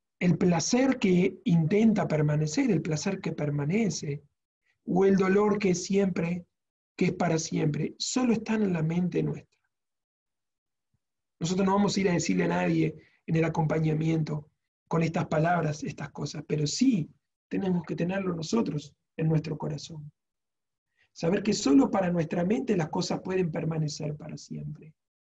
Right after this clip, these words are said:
Porque en la realidad no es así. La realidad es impermanencia, es permanente cambio, es constante transformación.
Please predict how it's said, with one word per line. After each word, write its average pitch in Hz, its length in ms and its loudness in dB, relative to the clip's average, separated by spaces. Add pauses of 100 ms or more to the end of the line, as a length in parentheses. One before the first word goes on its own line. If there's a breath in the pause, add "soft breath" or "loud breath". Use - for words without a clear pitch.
(1600)
Porque 170 220 -2
en 175 60 4
la 170 60 2
realidad 170 520 0
no 175 200 0
es 185 160 -4
así. 143 380 -8 (600 soft breath)
La 156 100 0
realidad 170 440 4
es 180 360 0
impermanencia, 151 1120 -2 (120)
es - 100 -2
permanente 165 600 -2
cambio, 151 580 -4 (600)
es 170 140 -4
constante 175 640 -2
transformación. 151 1080 -6